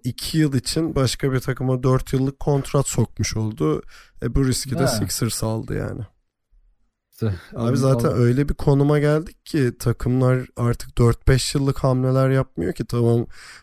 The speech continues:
Speaker 1: dört yıllık, beş yıllık kontratlar imzalayabiliyorsun da hamleler hep bir iki yıllık artık yani. O yüzden
Speaker 2: Aynen.
Speaker 1: de hani Doğu da bu konuma gelmişken,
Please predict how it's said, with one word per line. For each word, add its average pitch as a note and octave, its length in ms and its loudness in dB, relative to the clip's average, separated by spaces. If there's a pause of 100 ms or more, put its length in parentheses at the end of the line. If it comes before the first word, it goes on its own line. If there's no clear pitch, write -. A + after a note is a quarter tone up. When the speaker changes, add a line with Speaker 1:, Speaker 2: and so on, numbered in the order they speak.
(100)
Speaker 1:
dört A#2 280 4
yıllık, B2 300 0
beş A#2+ 280 0
yıllık B2+ 240 -2
kontratlar B2 680 0
imzalayabiliyorsun B2 1120 -2
da E3+ 140 0
hamleler C3+ 480 4
hep - 240 0
bir D3+ 100 4
iki D3+ 240 0
yıllık B2 320 2
artık - 420 -8
yani. F#2+ 240 -8 (560)
O B2 120 -2
yüzden A#2 240 2
Speaker 2:
Aynen. A#2 180 2
Speaker 1:
de C#3 240 0 (440)
hani A2+ 320 0
Doğu A#2+ 300 6
da C3+ 160 4
bu C#3 240 2
konuma A2+ 440 6
gelmişken, G#2+ 800 2